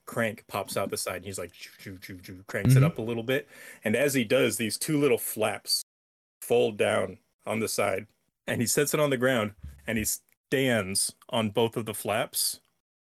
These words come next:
Speaker 1: like, like, almost like he's, like, r-, like they're pedals on a bicycle. And so he's kinda, like, holding it down between his legs, and he's standing on the flaps, and he's gonna cast Fly,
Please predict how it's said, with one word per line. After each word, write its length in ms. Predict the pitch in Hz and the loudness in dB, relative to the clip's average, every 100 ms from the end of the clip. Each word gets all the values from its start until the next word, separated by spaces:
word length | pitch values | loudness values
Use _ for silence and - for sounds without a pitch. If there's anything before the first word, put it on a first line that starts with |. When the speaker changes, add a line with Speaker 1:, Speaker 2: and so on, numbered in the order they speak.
| _ 117 | _ -2
Speaker 1:
like, 220 | 104 - | -2 0
like, 180 | 113 110 | -2 0
almost 280 | 117 120 117 | 0 0 0
like 140 | 110 | -2
he's, 180 | 110 101 | -4 -4
like, 140 | 92 110 104 | -6 -8 -14
r-, 80 | - | -6
like 200 | 110 98 | -4 -4
they're 100 | - | -6
pedals 340 | 98 117 110 101 | -6 -4 -2 -2
on 120 | 104 | -4
a 40 | |
bicycle. 480 | 101 104 - 123 131 | -2 -2 -2 0 0
And 120 | 120 | 2
so 100 | 107 | 0
he's 140 | 110 107 | -2 -2
kinda, 180 | 110 98 | -2 -4
like, 100 | - | 0
holding 300 | 120 127 120 | 0 2 0
it 80 | |
down 180 | 113 113 | 0 -2
between 260 | 104 110 107 | -2 -4 -6
his 140 | 104 | -4
legs, 280 | 107 95 - - - - | -4 -4 -8 -18 -20 -10
and 80 | 98 | -6
he's 100 | - | -4
standing 320 | 117 110 110 | -2 0 2
on 80 | 107 | 2
the 60 | |
flaps, 520 | 104 117 101 - - - - - _ - | 0 0 -2 -4 -10 -14 -18 -20 _ -10
and 120 | 120 | -2
he's 140 | 131 | 0
gonna 180 | 139 120 | 2 0
cast 340 | - 120 101 - | 0 -4 -4 -6
Fly, 480 | - 107 98 87 | -4 0 0 -2